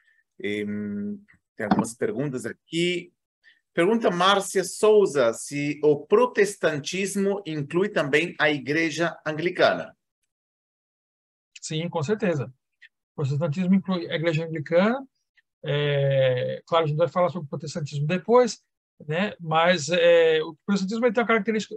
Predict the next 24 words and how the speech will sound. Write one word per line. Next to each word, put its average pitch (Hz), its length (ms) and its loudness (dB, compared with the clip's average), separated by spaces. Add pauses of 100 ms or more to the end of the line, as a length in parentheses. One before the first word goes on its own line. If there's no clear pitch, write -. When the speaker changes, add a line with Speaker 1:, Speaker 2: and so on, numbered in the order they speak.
(140)
Speaker 2:
o 170 260 -6
anglicano 202 600 4
tem 170 100 -2
uma 160 80 -8
característica 165 480 -4
muito 202 180 -2
particular, 180 680 -2 (480)
é 156 100 -2
que 208 100 -2
ele 196 160 4
é 247 140 6
protestante, 208 680 -2
mas 190 220 2
a 190 60 2
história 190 720 2
do 156 340 0
anglicanismo 156 680 -2
é - 20 2
diferente 190 540 -2
da 180 140 0
história, 165 440 -2
vamos 156 220 -10
dizer, 160 200 -4
da 160 140 2